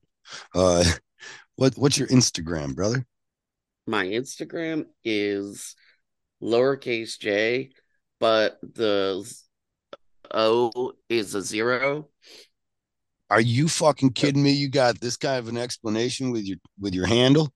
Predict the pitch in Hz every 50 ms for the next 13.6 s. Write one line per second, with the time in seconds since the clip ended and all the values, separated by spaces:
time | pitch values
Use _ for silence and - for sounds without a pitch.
0 | _ _ _ _ _ _ _ _ _ _ _ _ - 101 110 139 165 185 170 147
1 | - - 107 117 117 107 - 92 120 127 127 123 107 87 - - 107 95 90 -
2 | - 82 85 98 101 92 - 87 76 71 65 64 65 76 76 76 80 90 104 107
3 | 90 82 85 107 120 107 76 67 - - 92 113 95 - - - - _ _ _
4 | _ _ 139 147 156 156 143 160 165 160 - 139 135 131 - - - - 113 127
5 | 123 113 107 92 107 107 110 98 - - 110 107 95 - - - 113 104 95 92
6 | 92 95 95 82 - - 80 82 98 92 85 85 - - 71 - 101 101 90 76
7 | - - - - - _ _ - 107 127 147 104 143 147 147 147 143 147 - 127
8 | 120 147 160 160 165 175 175 180 175 156 143 131 - - 165 151 147 139 127 117
9 | - 131 127 120 113 104 98 101 85 73 69 - _ _ _ _ - - 135 135
10 | 123 113 110 120 117 113 135 147 160 101 87 - - _ _ _ _ - - _
11 | _ _ - 117 135 147 160 170 170 165 160 160 - - 151 131 - 120 117 113
12 | 110 110 107 107 110 110 107 - _ _ _ _ _ _ _ _ _ _ - 127
13 | 123 120 117 113 113 110 110 110 - - -